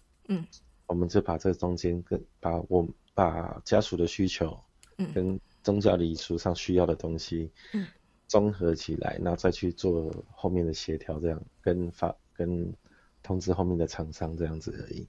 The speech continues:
Speaker 1: 类似像中间人。
Speaker 2: 对，那只是说我们懂得当然是比较要多一些，多一些，但不是每一方专家啦，但是每个地方都要懂，懂一些，
Speaker 1: 嗯。
Speaker 2: 然后去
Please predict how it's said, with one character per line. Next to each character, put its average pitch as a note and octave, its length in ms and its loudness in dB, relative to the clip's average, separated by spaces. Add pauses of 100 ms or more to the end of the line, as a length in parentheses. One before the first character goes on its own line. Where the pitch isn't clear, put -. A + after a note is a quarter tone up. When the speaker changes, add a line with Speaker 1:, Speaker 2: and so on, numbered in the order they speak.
(500)
Speaker 1:
类 F#3 260 -2
似 F3 240 -6
像 F3 240 -8
中 E3 240 -8
间 D#3 260 -8
人。 F#3+ 240 -12 (680)
Speaker 2:
对， E2+ 260 4
那 G2 160 2
只 F#2+ 140 0
是 G2+ 160 4
说 G2 140 8
我 G2 120 2
们 F2 200 2
懂 E2 180 -2
得 E2+ 80 2
当 F#2+ 160 0
然 F2+ 140 2
是 F#2+ 160 2
比 F2 160 -4
较 F2 420 -2
要 F#2+ 140 4
多 F2 280 4
一 E2+ 60 4
些， E2 400 -4 (560)
多 F2+ 180 6
一 F2 40 4
些， F2+ 120 2
但 C3+ 220 4
不 G2+ 100 0
是 G#2+ 120 0
每 E2 140 0
一 - 20 -2
方 E2+ 180 -2
专 D#2+ 240 0
家 - 140 -4
啦， D#2 240 -4
但 F#2+ 120 4
是 F#2+ 120 0
每 E2+ 180 -2
个 D#2+ 80 -4
地 D#2 100 -4
方 E2+ 120 0
都 E2+ 80 0
要 D#2+ 100 -2 (100)
懂， D2+ 140 -4 (220)
懂 D#2 200 -2
一 E2 40 -2
些， - 240 -6 (560)
Speaker 1:
嗯。 F#3 80 -4
Speaker 2:
然 - 20 0
后 F#2 100 4
去 - 220 -2